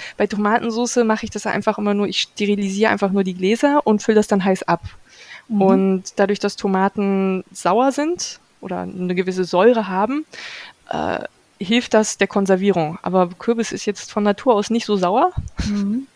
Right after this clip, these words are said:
Speaker 1: <laughs> Und ich hatte einfach Befürchtung, dass es dann schlecht wird und das wäre einfach die Mühe nicht wert gewesen. Und, äh, hab mich dann ein bisschen schlau gemacht und hab festgestellt, man kann tatsächlich mit einem Einkopf-, Ein-,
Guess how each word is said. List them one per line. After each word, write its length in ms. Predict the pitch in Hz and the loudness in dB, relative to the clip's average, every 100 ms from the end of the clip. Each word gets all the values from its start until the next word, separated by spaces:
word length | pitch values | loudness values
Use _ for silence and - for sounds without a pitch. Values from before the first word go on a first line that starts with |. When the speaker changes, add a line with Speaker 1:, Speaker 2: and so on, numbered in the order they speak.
| - | -16
Speaker 1:
<laughs> 240 | - - - | -16 -8 -2
Und 80 | |
ich 120 | 208 220 | 0 2
hatte 140 | 208 | 2
einfach 200 | 202 202 | 2 0
Befürchtung, 480 | 196 - 214 - 202 | -2 -4 -4 -4 -6
dass 200 | 196 - | -6 -6
es 120 | 190 | -8
dann 240 | 196 185 | -6 -6
schlecht 340 | 180 202 220 - | -6 -8 -8 -8
wird 120 | 196 | -8
und 80 | 180 | -6
das 180 | 175 190 | -6 -2
wäre 120 | 185 | -2
einfach 240 | 185 185 | -4 -8
die 100 | 196 | -8
Mühe 220 | 180 185 | -4 -2
nicht 180 | 165 165 | -4 -4
wert 220 | 175 180 | -6 -6
gewesen. 420 | 160 151 151 185 247 - - - - 208 - | -10 -10 -8 -8 -8 -12 -20 -20 -20 -20 -6
Und, 520 | 190 190 190 185 180 - | 0 2 2 0 -2 0
äh, 340 | - 180 170 | 2 4 0
hab 280 | - 196 - | -2 -6 -4
mich 180 | 190 - | -6 -4
dann 140 | 190 | -4
ein 40 | |
bisschen 220 | 175 - 180 | -4 -4 -4
schlau 240 | 165 160 | -4 -4
gemacht 300 | 190 311 330 | -2 0 0
und 40 | |
hab 100 | 311 | -2
festgestellt, 500 | - 277 277 - 277 | 0 -2 -4 -4 -4
man 160 | 240 214 | -4 -6
kann 260 | - 208 269 | -6 -8 -6
tatsächlich 520 | 208 196 202 247 214 | -8 -8 -8 -8 -8
mit 120 | 196 | -8
einem 100 | 185 | -8
Einkopf-, 480 | - 330 - 185 - - | -8 -10 -6 -6 -6 -8
Ein-, 200 | 196 277 | -4 -4